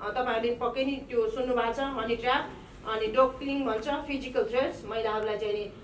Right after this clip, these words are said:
अ, दुईजनाको सहमतिमा भएका अत्यन्त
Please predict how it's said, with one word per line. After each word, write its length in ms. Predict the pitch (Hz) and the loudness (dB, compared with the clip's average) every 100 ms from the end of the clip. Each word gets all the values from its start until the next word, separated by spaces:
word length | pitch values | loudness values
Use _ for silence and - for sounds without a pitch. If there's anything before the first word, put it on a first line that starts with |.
| - - | -14 -4
अ, 160 | 208 | -2
दुईजनाको 640 | 208 311 330 311 285 285 294 | 0 0 2 2 2 0 -4
सहमतिमा 640 | 311 285 277 269 269 254 | 0 2 2 0 -2 -4
भएका 520 | 240 233 240 247 240 - - - | -2 0 2 2 0 -2 -14 -6
अत्यन्त 540 | - 254 - 440 453 | -2 -2 4 4 6